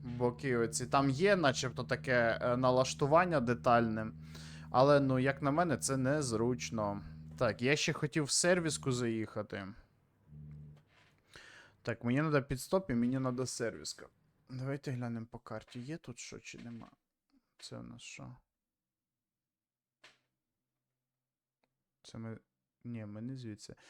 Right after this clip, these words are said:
Підстоп є ззаду. Тобто, якщо я розвернусь, я... Можу заїхати сюди, по ідеї. Да?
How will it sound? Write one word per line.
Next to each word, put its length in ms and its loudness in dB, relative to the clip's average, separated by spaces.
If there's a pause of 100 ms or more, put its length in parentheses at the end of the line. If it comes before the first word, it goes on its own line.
(320)
Підстоп 580 -4
є 380 -2
ззаду. 600 -2
Тобто, 340 -8
якщо 320 -8
я 180 -2
розвернусь, 720 -8
я... 360 -8 (2000)
Можу 440 -8 (100)
заїхати 680 -10
сюди, 380 -14 (160)
по 80 -20
ідеї. 460 -18 (2000)
Да? 240 -16